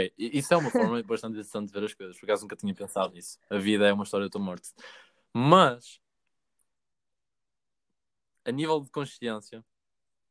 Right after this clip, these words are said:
Speaker 1: não é? A, a, se tentar
Speaker 2: Uhum.
Speaker 1: assim puxar um pouco pela tua consciência. Quem é que te diz que existe um fim? Quem é que te diz que existe um, um, um,
Speaker 2: A
Speaker 1: um
Speaker 2: história.
Speaker 1: começo?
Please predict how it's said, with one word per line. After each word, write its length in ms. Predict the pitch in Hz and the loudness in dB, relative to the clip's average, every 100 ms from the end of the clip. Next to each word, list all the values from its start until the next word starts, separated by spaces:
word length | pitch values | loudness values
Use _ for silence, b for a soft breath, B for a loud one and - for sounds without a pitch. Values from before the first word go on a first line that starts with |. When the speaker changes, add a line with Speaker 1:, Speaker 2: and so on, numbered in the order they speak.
| _ _ _ _ - | _ _ _ _ -10
Speaker 1:
não 120 | 110 | -6
é? 140 | 110 | -6
A, 320 | 107 101 101 - | -6 -8 -10 -14
a, 40 | |
se 120 | - | -12
tentar 300 | - 123 127 | -8 -4 -2
Speaker 2:
Uhum. 20 | 117 | -4
Speaker 1:
assim 200 | 95 117 | -6 -10
puxar 200 | - 113 | -6 -8
um 40 | |
pouco 200 | 107 117 | -6 -10
pela 100 | 110 | -10
tua 120 | - | -12
consciência. 500 | 107 107 - 98 - - B B B B _ _ _ _ - | -10 -10 -10 -14 -16 -20 B B B B _ _ _ _ 2
Quem 200 | - 185 | 6 6
é 40 | |
que 80 | 196 | 4
te 120 | - 123 | -2 -2
diz 220 | 156 151 | -2 -2
que 80 | 139 | -4
existe 260 | 135 - | -4 -4
um 80 | 123 | -8
fim? 380 | 107 - 131 139 | -6 -4 -2 -2
Quem 140 | 135 139 | -2 -4
é 60 | |
que 60 | 127 | -4
te 40 | 127 | -6
diz 100 | 120 | -6
que 60 | - | -6
existe 220 | 120 - | -8 -4
um, 220 | 120 113 110 | -4 -4 -4
um, 640 | 98 113 110 107 110 101 98 | -4 -4 -2 -4 -4 -4 -6
um, 60 | 98 _ _ - | -12 _ _ 0
Speaker 2:
A 40 | 113 | 0
Speaker 1:
um 20 | |
Speaker 2:
história. 400 | - 110 - 87 | 4 4 4 2
Speaker 1:
começo? 300 | - - | -2 -10